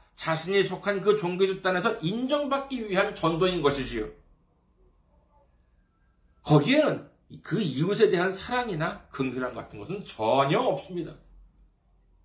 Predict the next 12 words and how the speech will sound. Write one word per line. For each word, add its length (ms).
여러분, 460
이와 300
같은 420
일이 560
비단 500
신흥 500
종교 440
집단에서만 680
있는 220
일이라고 300
생각되십니까? 720
아닙니다. 540